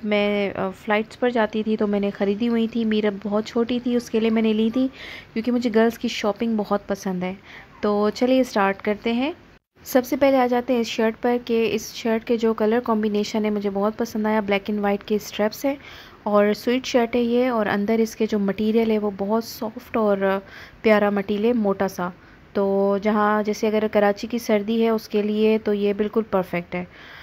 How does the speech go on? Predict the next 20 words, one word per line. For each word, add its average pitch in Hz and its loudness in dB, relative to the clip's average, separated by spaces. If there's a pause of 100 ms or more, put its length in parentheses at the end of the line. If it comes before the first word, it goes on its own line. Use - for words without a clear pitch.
(200)
और 202 2
इनके 226 0
जो 240 2
sizes 233 2
हैं 240 2
मुझे 226 2
sizes 214 0
भी 226 0
बिल्कुल 214 0
ठीक 247 -2
लगे। 240 2
Seven 220 0
to 220 -2
eight 240 0
years 233 2
मैंने 196 -2
sizes 208 -2
लिए 214 2
हैं। 240 -2 (520)
और 196 0